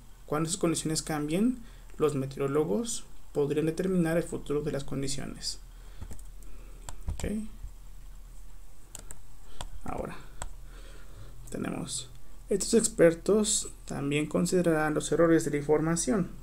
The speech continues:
Por ejemplo, los errores en los procesos científicos, la forma, la información incompleta o el poco entendimiento o el entendimiento incompleto del fenómeno atmosférico.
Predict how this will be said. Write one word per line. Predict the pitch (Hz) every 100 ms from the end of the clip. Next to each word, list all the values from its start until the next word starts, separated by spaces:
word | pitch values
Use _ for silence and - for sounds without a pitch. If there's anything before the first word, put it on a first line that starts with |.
| -
Por | - 127
ejemplo, | 131 131 135
los | -
errores | 143 170 226 226 - - - - - - -
en | 156
los | 151
procesos | - 147 220 196
científicos, | 160 143 147 175 - 214 233 - - - - - -
la | -
forma, | - 156 160 165 156 - - - -
la |
información | 147 143 139 156
incompleta | 175 165 131 139 151 175 214 240 - - - - - -
o | - 190 233 -
el | 135
poco | 139 156 - 196
entendimiento | 165 143 131 139 147 - 226 330 - - - - - -
o | 160 139 131
el | 131 135 - - - - - - - - - - - -
entendimiento | 151 143 151 156 160
incompleto | 185 156 135 135 139 139 226 254 - -
del | - 127
fenómeno | - 185 185 143
atmosférico. | 139 143 139 190 180 - 127